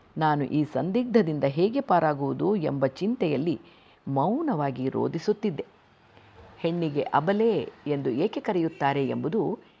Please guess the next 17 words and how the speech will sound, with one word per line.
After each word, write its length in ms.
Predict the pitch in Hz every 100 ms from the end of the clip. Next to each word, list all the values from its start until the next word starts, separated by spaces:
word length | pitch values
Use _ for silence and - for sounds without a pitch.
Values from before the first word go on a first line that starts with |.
| _ -
ಈಗ 280 | 226 262 147 117
ನನ್ನ 320 | 113 143 139 -
ಅರಿವಿಗೆ 380 | 123 160 185 196
ಬಂತು. 320 | 226 233 - - _ _ - - - _ _ -
ತಲತಲಾಂತರದಿಂದಲೂ 1400 | 202 185 185 175 190 320 349 - 196 165 160 147 147
ಹೆಣ್ಣು 380 | 147 180 226 294
ಗಂಡಿನ 420 | 156 143 190 190 151
ಕೈಗೊಂಬೆಯಾಗಿ 920 | - 131 175 165 151 131 120 151 160 - - _ - 143
ದೌರ್ಜನ್ಯಕ್ಕೆ 680 | 165 220 208 196 160 - 131
ತುತ್ತಾದರೂ 880 | - 156 - 180 135 127 196 143 202 - - _ -
ಕ್ಷಮೆಯ 440 | - 165 175 208 220 247
ಧರಿತ್ರಿ 580 | 202 156 196 - 170
ಎಂಬ 200 | 156 135
ಸದ್ಗುಣವನ್ನ 720 | 135 - 185 190 208 165 151 139 -
ಉಳಿಸಿಕೊಂಡಿರುವುದರ 920 | 202 220 220 165 156 147 131 127 123
ಸತ್ಯದ 560 | 120 220 220 - 180 131 - - - _ _ -
ಅರಿವಾಯಿತು. 600 | 120 135 180 208 214 -